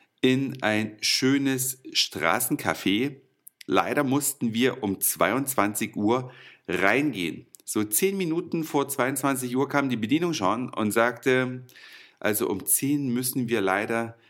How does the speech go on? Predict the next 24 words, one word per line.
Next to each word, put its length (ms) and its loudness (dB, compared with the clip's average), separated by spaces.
alle 260 0
Gäste 420 0
reinbitten 1300 -2
und 480 -2
wer 160 2
jetzt 240 0
schon 160 0
mitkommt, 680 0
der 100 4
sichert 340 -2
sich 160 -4
noch 140 0
die 120 -2
besten 360 -2
Plätze 340 0
drinnen 540 0
und 240 0
so 120 0
weiter 360 0
und 160 -2
so 120 0
weiter, 360 0
bla 320 -2
bla. 420 -2